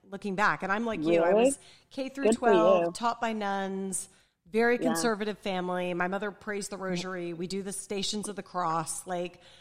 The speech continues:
Speaker 1: I am indoctrinated. I've been confirmed Catholic. Um,
Speaker 2: Yep.
Speaker 1: I went,
Speaker 2: Same, same,
Speaker 1: yeah,
Speaker 2: same, same.
Speaker 1: all the thing. I've got the other name that's, like, my Catholic name.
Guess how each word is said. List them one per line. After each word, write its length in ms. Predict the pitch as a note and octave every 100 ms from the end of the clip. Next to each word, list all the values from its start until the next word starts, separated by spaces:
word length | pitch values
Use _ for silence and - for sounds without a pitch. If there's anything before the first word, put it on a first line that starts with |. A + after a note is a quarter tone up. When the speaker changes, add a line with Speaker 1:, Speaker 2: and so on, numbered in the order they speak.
| - -
Speaker 1:
I 120 | G3+
am 120 | G3+
indoctrinated. 580 | G3 F#3+ F3+ - F#3 F#3
I've 120 | E3+
been 160 | G#3 A3+
confirmed 840 | A#3+ F#3+ - A#3+ A3+ A3 A3+ A3+ - -
Catholic. 540 | A3+ F#3+ - G3+ F#3 - - - - - - -
Um, 600 | A#3 A3+ G#3+ G3+ C4 E3+
Speaker 2:
Yep. 40 | -
Speaker 1:
I 120 | -
went, 200 | G3+ A3
Speaker 2:
Same, 200 | G3 G3 - -
same, 220 | - G#3
Speaker 1:
yeah, 0 |
Speaker 2:
same, 220 | A#3 G#3
same. 300 | G3 F3+ F3+ -
Speaker 1:
all 180 | - G#3+
the 100 | A3+
thing. 240 | - A3
I've 180 | G3+ F#3+
got 180 | G#3 -
the 100 | G#3+
other 220 | G#3+ A3+
name 540 | A3 G3+ G3+ G3+ G3+
that's, 220 | F#3+ F#3 G#3
like, 160 | F#3+
my 100 | G3+
Catholic 440 | G3 G#3 - G3+ -
name. 400 | F#3+ F#3 F3+